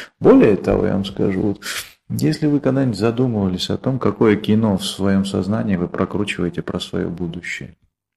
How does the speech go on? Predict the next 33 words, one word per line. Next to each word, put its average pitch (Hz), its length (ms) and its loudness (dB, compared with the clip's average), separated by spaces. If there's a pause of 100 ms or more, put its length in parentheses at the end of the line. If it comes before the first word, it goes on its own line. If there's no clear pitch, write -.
(160)
если 92 220 -2
бы 92 120 0
это 95 140 0
было 95 200 2
реальным 90 440 0
фильмом 85 520 -4
в - 80 -20
кинотеатре, 85 560 -6
туда 87 240 -4
бы - 60 -16
кто-нибудь - 280 -4
пришел 107 460 -4 (300)
второй 85 400 -2
раз 78 300 -8
это - 140 -18
смотреть, - 540 -10 (640)
тем - 160 -6
более 82 220 -4
платить 82 400 -8
за 82 100 -10
это 82 180 -10
деньги. 82 340 -12 (760)
Что - 280 -4
это? - 200 -8 (180)
Драма? 98 520 -4 (460)
Трагедия? 101 640 0
Нудятина 101 720 2
какая-то? 160 520 0
<laughs> 107 420 0
Или 135 200 6
это 113 320 2
вдохновляющий 104 1040 4
фильм 135 580 0